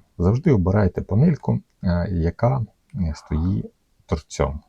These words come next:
А, тобто ми робимо сверління в торець. Тобто ось конфірмат, якщо ми оберемо цей, е, цю панель, деталь два, у нас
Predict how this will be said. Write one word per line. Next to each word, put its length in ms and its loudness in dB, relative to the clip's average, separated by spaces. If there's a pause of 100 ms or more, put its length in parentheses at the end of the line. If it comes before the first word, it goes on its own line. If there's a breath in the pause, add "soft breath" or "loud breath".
(340)
А, 260 -2
тобто 300 -10
ми 360 2
робимо 440 0
сверління 500 -4 (140)
в 40 -6
торець. 340 -2 (640 soft breath)
Тобто 260 0
ось 140 4
конфірмат, 540 4
якщо 240 -4
ми 120 2
оберемо 560 0 (200)
цей, 340 0
е, 200 0
цю 200 0
панель, 420 0
деталь 320 -4
два, 260 -2 (140)
у 40 2
нас 260 0